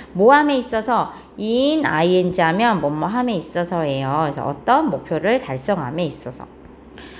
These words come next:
더 좋은 의도와 그리고 훌륭한 아이디어들은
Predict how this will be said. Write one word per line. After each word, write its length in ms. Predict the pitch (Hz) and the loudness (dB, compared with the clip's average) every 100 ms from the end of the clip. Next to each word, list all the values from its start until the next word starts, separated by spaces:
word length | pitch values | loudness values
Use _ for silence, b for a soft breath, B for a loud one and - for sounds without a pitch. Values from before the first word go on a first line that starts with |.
| B B B B | B B B B
더 680 | - 180 175 190 294 - - - - | 2 6 6 6 4 0 -12 -20 -18
좋은 680 | - 185 170 190 220 160 120 - | -4 -2 0 2 0 -2 -8 -10
의도와 680 | 156 147 143 131 120 156 285 - - - - - - - - | -6 -4 -2 0 0 0 -2 -8 -20 -20 -20 -20 -20 -20 -20
그리고 600 | - 151 - 160 165 139 - | -16 -8 0 2 2 0 -4
훌륭한 560 | 262 262 214 180 175 | -2 0 2 4 2
아이디어들은 1000 | - 156 220 208 190 170 151 151 233 160 | 0 -2 0 2 2 2 -2 0 0 -2